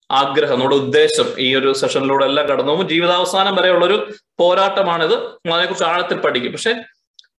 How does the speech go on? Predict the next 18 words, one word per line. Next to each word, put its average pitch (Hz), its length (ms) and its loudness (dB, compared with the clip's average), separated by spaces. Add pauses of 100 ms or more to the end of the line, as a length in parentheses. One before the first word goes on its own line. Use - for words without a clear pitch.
ആദ്യം 220 500 0
വേണ്ടത്, 175 400 0
എന്റെ 185 300 -2
മക്കൾ 180 280 -2
അറിവില്ലാത്തത് 170 840 0
കൊണ്ട്, 151 240 2 (340)
അജ്ഞത 214 580 2
മൂലം 196 340 0
എന്റെ 160 140 -2
മക്കൾ 151 260 -2
അകന്നു 147 240 -2
പോകുന്നു 139 220 0
എന്നാ 127 100 0
പറയുന്നത്. - 300 -4 (300)
അപ്പൊ - 140 -6
അതിന്റെ 214 200 0
ആദ്യത്തെ 220 540 -2
പാർട്ടാണ് 170 600 -2